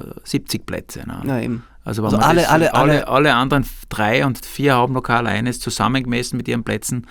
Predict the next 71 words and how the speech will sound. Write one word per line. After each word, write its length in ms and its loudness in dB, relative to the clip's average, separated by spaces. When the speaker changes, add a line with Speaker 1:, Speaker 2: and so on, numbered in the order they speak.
Speaker 2:
Ja. 220 -2
Speaker 1:
machen 260 -2
trotzdem 460 0
weniger 420 2
Essen 320 -2
wie 80 0
Speaker 2:
Genau, 220 0
Speaker 1:
wir, 80 -4
ja. 180 -4
Speaker 2:
genau. 300 -6
Speaker 1:
Zur 140 -4
Relation. 580 -4
Speaker 2:
Ja, 60 -4
Speaker 1:
Und 100 -2
das 60 2
Speaker 2:
das 80 2
Speaker 1:
ist 20 2
Speaker 2:
ist 80 2
Speaker 1:
eigentlich 140 6
Speaker 2:
irre, 100 4
Speaker 1:
der 80 4
Speaker 2:
das 140 2
ist 60 2
Speaker 1:
Wahnsinn, 60 -2
Speaker 2:
irre, 160 0
Speaker 1:
ja. 60 0
Speaker 2:
das 100 0
ist 100 -8
der 100 -6
Wahnsinn. 360 -14
Das 80 -12
ist, 260 -12
das 120 -16
ist 180 -16
wirklich 260 -14
ein 60 -20
Wahnsinn. 160 -18
Speaker 1:
Und 180 4
sie 80 4
kochen 300 4
nebenbei 600 2
alle 420 4
nur 160 2
ein 180 2
Menü. 300 4
Speaker 2:
Mhm. 300 -12
Speaker 1:
Und 140 -2
wir 120 2
kochen 680 0
à 120 0
la 80 2
carte 320 -2
querhand. 480 -2
Speaker 2:
Mhm. 60 -4
Speaker 1:
Das 180 -4
heißt, 200 -4
da 60 -4
kommen 220 0
Speaker 2:
Mhm. 20 -2
Speaker 1:
zwanzig 320 -2
Leute 220 -2
rein, 220 0
jeder 200 0
würde 160 -2
Karte 360 0
und 80 0
jeder 180 0
Speaker 2:
Ja. 40 2
Speaker 1:
isst 140 -4
was 100 -2
anderes. 480 0